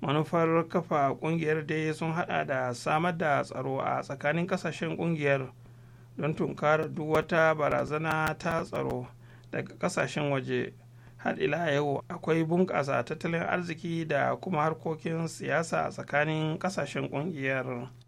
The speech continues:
Shugabannin ƙungiyar Khalij, kamar yadda ake kiransu da Larabci dai, sukan haɗu sau biyu a kowace shekara,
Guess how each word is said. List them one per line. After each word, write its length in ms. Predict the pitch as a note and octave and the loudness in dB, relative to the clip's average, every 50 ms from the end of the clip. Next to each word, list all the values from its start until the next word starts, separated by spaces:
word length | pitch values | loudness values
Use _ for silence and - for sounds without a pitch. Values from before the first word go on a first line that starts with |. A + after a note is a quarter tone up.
| - - - | -20 -20 -20
Shugabannin 1040 | - - - F#3 F3 E3 E3 E3 D#3 D#3+ E3 D3+ D#3+ D#3 E3 F3 G3 G#3 G#3 G#3 G#3+ | -8 -2 0 2 4 4 4 4 2 2 2 4 6 8 8 10 8 8 8 6 4
ƙungiyar 400 | A3 A3 A3 G#3 F3+ E3+ E3+ E3+ - | 6 6 8 8 8 8 6 4 2
Khalij, 540 | - - C#3+ C#3 D3+ D#3 D3 C#3+ - G2 | 2 0 2 2 4 2 2 0 -2 -8
kamar 240 | - - D3+ D3 E3 | -6 -2 0 2 4
yadda 260 | F3+ F#3+ F#3 E3 D#3+ | 4 4 4 4 2
ake 200 | D3+ D#3+ D#3 D3 C3 | 2 2 0 -2 -2
kiransu 400 | - F3 E3 D#3 C3 - - - | 0 0 2 2 0 0 -2 -2
da 80 | C#3+ B2+ | 0 2
Larabci 500 | B2+ C#3 D3 D3 D3+ D3 - - F#3+ F3 | 4 4 6 6 4 2 0 -2 -2 0
dai, 240 | D3+ D3+ D3 D3+ C#3 - - - - - - - - - - - - - - - - | 0 0 0 -2 -4 -8 -14 -20 -20 -20 -20 -20 -20 -20 -20 -20 -20 -20 -20 -18 -8
sukan 400 | - - B3 - G3+ E3+ D#3+ C#3 | -4 -2 2 4 4 6 6 4
haɗu 420 | C3 B2+ - - - E3+ - - | 2 2 0 0 0 0 -2 -4
sau 420 | - - - D3+ C#3 C#3 C3+ C3+ C3+ | -4 0 2 4 4 4 4 2 2
biyu 240 | C3+ D3+ E3+ F#3 F#3 | 2 4 6 6 6
a 140 | B2 C#3+ C#3 | 6 4 2
kowace 540 | - F#3+ F#3 F3+ D#3+ - - D3+ D3 C#3 B2+ | 2 2 2 2 2 0 -2 -2 -2 -2 -2
shekara, 580 | - C#3+ C#3 B2+ - C#3+ C3+ C3 B2+ A#2+ A#2+ | -4 -6 -8 -6 -4 -2 0 0 0 0 -2